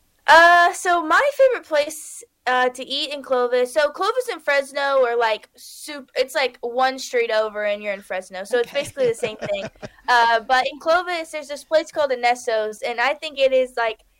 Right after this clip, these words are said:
Speaker 1: the best pizza you'll ever have. Um, every time I would go home, I'm like, "Can we go to Enesso's?" And, and we always go, and it's,
Speaker 2: <laughs>
Speaker 1: uh, I think it's one of the best restaurants. And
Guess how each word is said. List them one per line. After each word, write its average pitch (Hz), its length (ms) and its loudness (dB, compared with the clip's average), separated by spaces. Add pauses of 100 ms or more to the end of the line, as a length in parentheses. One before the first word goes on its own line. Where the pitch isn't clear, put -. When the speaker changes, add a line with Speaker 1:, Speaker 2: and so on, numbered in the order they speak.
(180)
Speaker 1:
the 254 180 -8
best 247 440 0
pizza 254 640 -2
you'll 220 220 -6
ever 233 240 0
have. 202 460 -2
Um, 208 320 -4
every 285 200 2
time 285 200 -4
I 254 100 0
would 233 100 -4
go 247 240 0
home, 233 160 -2
I'm 226 120 -8
like, 220 200 -2 (140)
"Can 269 100 -8
we 277 80 -8
go 302 160 0
to 277 140 -2
Enesso's?" 254 540 -4
And, 214 260 -16
and 226 140 -10
we 226 80 -8
always 226 260 -4
go, 202 240 -6
and 202 140 -8
it's, 208 160 -8
Speaker 2:
<laughs> - 160 -20
Speaker 1:
uh, 214 40 -20 (140)
I 233 240 4
think 277 160 -8
it's 277 160 -4
one 254 100 0
of 233 60 -6
the 220 60 -12
best 220 260 -2
restaurants. 202 640 -6
And 233 180 -8